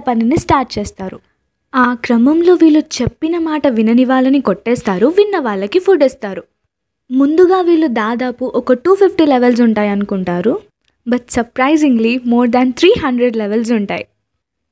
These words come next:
ఈ సెల్స్ పాస్ అవుతున్న టైంలో నెగ్రోకి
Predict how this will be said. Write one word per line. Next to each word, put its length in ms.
ఈ 20
సెల్స్ 340
పాస్ 280
అవుతున్న 280
టైంలో 400
నెగ్రోకి 400